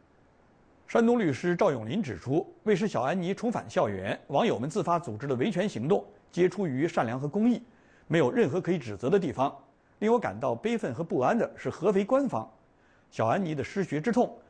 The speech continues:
网友接力的绝食之苦，丝毫没有引起他们的愧疚。情愿者被抓走，小安妮被强行送回了原籍，合肥官方表面上似乎又胜了，但在道义上却输得极惨。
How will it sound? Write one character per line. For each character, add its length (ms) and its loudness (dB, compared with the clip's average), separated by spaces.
网 120 2
友 140 2
接 180 4
力 140 2
的 80 -2
绝 220 2
食 160 -2
之 120 -2
苦， 400 -6
丝 140 0
毫 120 4
没 80 -2
有 140 0
引 180 -4
起 140 -6
他 140 -2
们 60 -6
的 60 -6
愧 220 -2
疚。 180 -4
情 120 -2
愿 140 4
者 100 -2
被 140 0
抓 240 2
走， 400 -8
小 160 -6
安 160 -2
妮 80 -4
被 160 -2
强 240 -4
行 240 -6
送 160 -4
回 140 -2
了 80 0
原 200 -2
籍， 320 -2
合 160 0
肥 120 4
官 180 2
方 180 2
表 160 -4
面 200 2
上 180 -4
似 160 -8
乎 100 -2
又 160 2
胜 220 -4
了， 100 -10
但 120 -2
在 120 0
道 240 2
义 100 -4
上 180 -4
却 180 -4
输 240 -4
得 80 -2
极 220 -2
惨。 320 -8